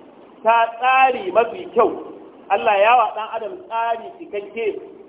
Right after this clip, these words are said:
wanda ba wani abin da an ka taɓa halittawa wanda ya kai tsari da hikima irin na ɗan adam, irin halittar ɗan adam. Amma kuma duk da haka,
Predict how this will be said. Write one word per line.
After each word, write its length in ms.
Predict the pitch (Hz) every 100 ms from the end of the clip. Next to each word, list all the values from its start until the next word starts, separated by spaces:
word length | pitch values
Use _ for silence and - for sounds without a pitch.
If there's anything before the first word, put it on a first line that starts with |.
| - _
wanda 280 | 190 233 208
ba 280 | 226 254 247
wani 200 | 220 254
abin 340 | 220 214 226
da 80 | 233
an 140 | 208 214
ka 60 |
taɓa 260 | 196 202 175
halittawa 540 | 190 180 190 196 185
wanda 180 | 180 170
ya 80 | 165
kai 260 | 165 180 185
tsari 680 | 180 214 220 208 202 202 - - - - - -
da 80 | 151
hikima 640 | 233 226 247 226 214 208
irin 320 | 214 226 180 160
na 100 | 180
ɗan 180 | 175 175
adam, 220 | 185 156
irin 260 | 208 202 160
halittar 300 | 170 180 156
ɗan 160 | 151 151
adam. 240 | 165 139 - - - - - - - - _ - _
Amma 240 | 131 - 185
kuma 220 | 202 202
duk 180 | 233 -
da 80 | 185
haka, 380 | 208 202 175